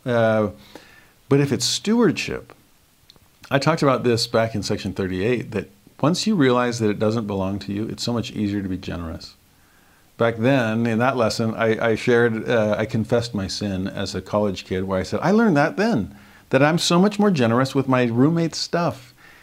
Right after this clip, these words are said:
If they, if there was milk and cereal in the fridge and s-, a friend came over and said, "Oh, can I have some?" I'd be like, "Sure, it's not mine." And it was so easy to give it away. By the way, one of my best friends, who was a roommate of mine in, in college, texted me after he heard that lesson, and it simply said,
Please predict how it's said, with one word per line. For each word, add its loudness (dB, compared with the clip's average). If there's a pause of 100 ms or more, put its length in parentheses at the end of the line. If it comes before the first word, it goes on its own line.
(140)
If -6
they, 4
if 4
there 6
was 2
milk 4
and 2
cereal 4
in 2
the 4
fridge 2
and 4
s-, -4
a 0
friend 2
came 4
over 6
and 4
said, 2
"Oh, 2
can 2
I 4
have 0
some?" -2
I'd 2
be 2
like, 2
"Sure, -4 (360)
it's -6
not 0
mine." 0 (180)
And 2
it 4
was 4
so 2
easy 2
to 0
give 0
it -2
away. -2 (720)
By 0
the 4
way, 6
one 2
of 2
my 4
best 2
friends, 4
who 4
was 2
a 4
roommate 4
of 0
mine 2
in, -2
in 2
college, 0 (560)
texted -2
me 0
after -2
he -2
heard -2
that -2
lesson, -6
and -6
it -4
simply 0
said, -2